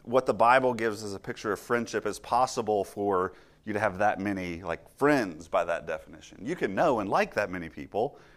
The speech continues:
right? I hope you do know and like everybody in this room. But to call yourself friends in the sense of the Bible, uh, Lewis goes on,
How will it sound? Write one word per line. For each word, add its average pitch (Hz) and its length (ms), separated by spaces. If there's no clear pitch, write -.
right? 131 120
I 135 60
hope 147 160
you 156 100
do 208 140
know 104 240
and 95 80
like 82 220
everybody 80 380
in 76 80
this 80 180
room. 80 320
But 113 80
to 117 80
call 160 200
yourself 143 300
friends 139 540
in 113 80
the 104 80
sense - 260
of 98 80
the 92 80
Bible, 92 640
uh, 87 300
Lewis 135 280
goes 107 280
on, 85 420